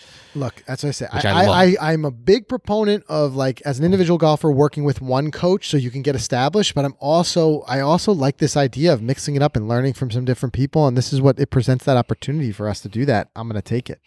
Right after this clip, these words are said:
Speaker 1: every
Speaker 2: I
Speaker 1: time.
Speaker 2: mean, just, just a real quick thing before we dive into this is, um, uh, took my daughter for a one-on-one p-, lesson last night, and just, i-, i-, one thing that the guy pointed out that no one's ever, not even me, pointed out was that her left arm is not straight.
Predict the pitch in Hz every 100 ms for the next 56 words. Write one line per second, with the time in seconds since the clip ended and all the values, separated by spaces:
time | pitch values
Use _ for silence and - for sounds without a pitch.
0 | - 107 101 131 147 123 151 - 156 -
1 | 104 127 - 117 - 127 95 101 95 95
2 | 92 92 123 - 85 - 90 87 85 87
3 | 85 82 - - - _ _ - - -
4 | 92 104 104 92 101 101 - 87 95 95
5 | 87 82 - - 95 101 107 82 73 80
6 | 73 - 92 113 104 - - - - 107
7 | 92 101 135 131 110 87 95 90 101 -
8 | 104 101 - 95 98 107 117 - 113 127
9 | 101 127 131 90 127 92 - 104 110 98
10 | - - 92 - 80 107 104 117 110 85
11 | - 95 101 101 - - 110 95 -